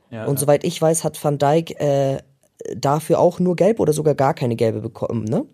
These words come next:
Speaker 1: Äh, er hat auch gelb nur bekommen, genau.
Speaker 2: Nur gelb und Paredes schon auch gelb, ja.
Speaker 1: Ja.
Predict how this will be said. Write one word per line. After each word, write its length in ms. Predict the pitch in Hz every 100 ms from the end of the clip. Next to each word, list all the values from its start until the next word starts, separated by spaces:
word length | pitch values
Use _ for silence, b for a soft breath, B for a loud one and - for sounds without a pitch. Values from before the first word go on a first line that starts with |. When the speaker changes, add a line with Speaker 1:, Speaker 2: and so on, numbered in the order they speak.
| _ _ _ _ _ _ _ -
Speaker 1:
Äh, 180 | 127 127
er 140 | - 117
hat 100 | 120
auch 160 | 117
gelb 240 | - 117 110
nur 140 | 107
bekommen, 280 | 104 - 101
genau. 120 | 127 156
Speaker 2:
Nur 80 |
gelb 280 | - 131 123
und 100 | 120
Paredes 300 | 123 127 120
schon 100 | -
auch 180 | 113 113
gelb, 200 | 107 101
ja. 200 | 113 110 B B B B B B _ -
Speaker 1:
Ja. 200 | -